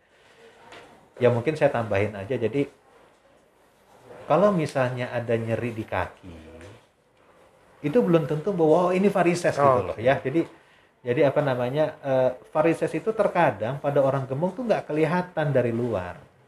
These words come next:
Speaker 1: gitu. Itu tertutup ya. Jadi nggak, nggak banyak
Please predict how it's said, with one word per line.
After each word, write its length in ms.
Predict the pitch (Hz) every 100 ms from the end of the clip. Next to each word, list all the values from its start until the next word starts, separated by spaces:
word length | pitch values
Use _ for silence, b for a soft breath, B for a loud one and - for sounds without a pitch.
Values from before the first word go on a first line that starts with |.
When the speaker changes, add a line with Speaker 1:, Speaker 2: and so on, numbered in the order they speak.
| _ _ _ -
Speaker 1:
gitu. 320 | 104 101 104 139
Itu 160 | 143 208
tertutup 640 | 180 - 151 147 170 117
ya. 160 | 107 - -
Jadi 240 | 117 180 180 B B B B _ _ _ 147
nggak, 200 | 160 165 151
nggak 200 | 151 147
banyak 340 | 147 175 202